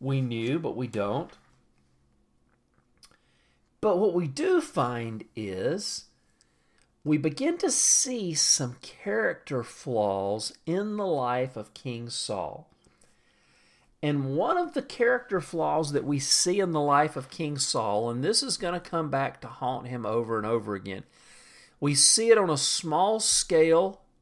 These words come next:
right after he, you know, begins to, to, to lead and rule, but it's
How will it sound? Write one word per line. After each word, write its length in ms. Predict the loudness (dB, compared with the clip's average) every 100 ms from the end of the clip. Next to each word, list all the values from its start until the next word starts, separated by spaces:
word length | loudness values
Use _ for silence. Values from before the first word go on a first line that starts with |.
| _ -10
right 360 | 0 4 6 6
after 380 | 4 2 -2
he, 240 | -2 -4 -6 -4
you 80 | -4
know, 60 |
begins 440 | -4 -4 -2 -2 -2
to, 280 | 0 0
to, 240 | -2 -8 -8
to 180 | -2 0
lead 400 | 2 2 2 0
and 160 | -2
rule, 560 | 0 2 2 2 -2 -8 -20 -20 -20 _ _ _ _ _ -2
but 180 | 2
it's 160 | 2